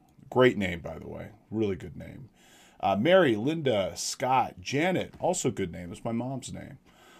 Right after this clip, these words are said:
All right, well, thank you so much. Uh, we're gonna have a great day today. I'm really excited and, uh, looking forward to presenting this material for you. Um, this is a topic that is near and dear to my heart, something I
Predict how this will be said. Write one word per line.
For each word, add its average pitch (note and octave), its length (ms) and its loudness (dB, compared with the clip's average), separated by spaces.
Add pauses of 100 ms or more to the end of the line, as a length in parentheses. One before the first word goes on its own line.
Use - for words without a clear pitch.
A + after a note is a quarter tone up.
(140)
All A#2 140 -6
right, G#2+ 180 0
well, G#2 160 0
thank C4 240 0
you C4 60 4
so F3 240 4
much. D3 480 2
Uh, G#2+ 220 4
we're C3 160 0
gonna D#4+ 80 -2
have C3+ 100 -2
a A2+ 40 2
great C3 280 4
day B2 180 6
today. A#2 220 2
I'm G#2 140 2
really D3 180 2
excited G#2+ 640 0
and, F2+ 320 -8
uh, F2 200 -4
looking F2 260 -8
forward G#2 260 0
to G2 80 -4
presenting F#2 460 -6
this F#2 180 -10
material F#2 460 -6
for F#2 280 -6
you. F2+ 180 -4 (580)
Um, G2 480 12
this F3 300 8
is F3+ 220 12
a A2 120 4
topic F3+ 480 2
that A2 160 2
is F#2 180 -2
near C#3 240 2
and G2 260 -4
dear A2+ 220 4
to A2 80 0
my G2+ 160 -2
heart, G#2 340 0
something B2 360 -6
I G#2+ 240 0